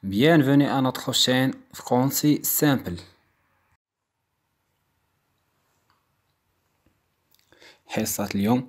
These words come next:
غادي تكون السلسلة الثانية من سلسلة التمارين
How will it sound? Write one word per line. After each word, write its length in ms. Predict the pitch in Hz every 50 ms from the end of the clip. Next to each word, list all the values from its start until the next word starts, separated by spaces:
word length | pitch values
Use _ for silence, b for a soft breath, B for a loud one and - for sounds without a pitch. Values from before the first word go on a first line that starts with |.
| B B B B B _ -
غادي 160 | 101 98 98 98
تكون 300 | 95 - - 104 98 98
السلسلة 480 | 98 - - - 107 - - - 95
الثانية 680 | 92 95 - - - 117 117 110 101 95 85 80 - B B B B _ _
من 80 | - 101
سلسلة 420 | 104 - - 113 - - 104 98
التمارين 880 | 98 98 - - 104 95 95 95 101 113 113 104 92 85 85 85 - -